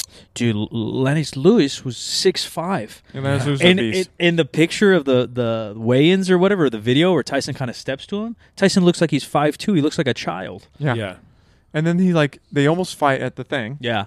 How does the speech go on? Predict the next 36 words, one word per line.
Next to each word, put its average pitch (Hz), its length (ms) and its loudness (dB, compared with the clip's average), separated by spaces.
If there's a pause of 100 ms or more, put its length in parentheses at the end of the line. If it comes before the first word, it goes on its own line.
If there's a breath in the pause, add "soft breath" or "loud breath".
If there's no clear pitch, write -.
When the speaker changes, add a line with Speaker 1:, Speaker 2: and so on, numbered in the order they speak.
(100)
Speaker 2:
And 135 180 0
then 135 180 2
he's, 131 300 -4
like, 120 240 -2 (120)
petting 131 280 -2
his 117 120 -8
face 127 500 -4 (140)
Speaker 1:
Yeah, 110 240 -6
Speaker 2:
after 131 180 2
Speaker 3:
Yeah. 135 180 6
Speaker 2:
the 117 60 -4
Speaker 1:
the 131 60 -6
Speaker 2:
fight. 127 240 2
Speaker 1:
blood 113 100 -2
off, 120 100 -8
so - 220 -6
Speaker 2:
It's, 110 80 0 (120)
like, 127 120 -2
Speaker 1:
awkward. 123 120 0
Speaker 2:
such 165 180 -2
a 139 60 4
bipolar 117 760 -2
situation. 107 460 -4
Speaker 1:
Yeah, 131 160 2
I 139 40 0
mean, 143 220 -2
obviously 123 560 0
mental 113 320 -6
health, 107 320 -4
obviously, 110 420 -4
like, 104 300 -6 (920 soft breath)
just 127 360 -2
he 123 160 -6
gets 120 200 -4
so, 123 380 2
which 117 340 -4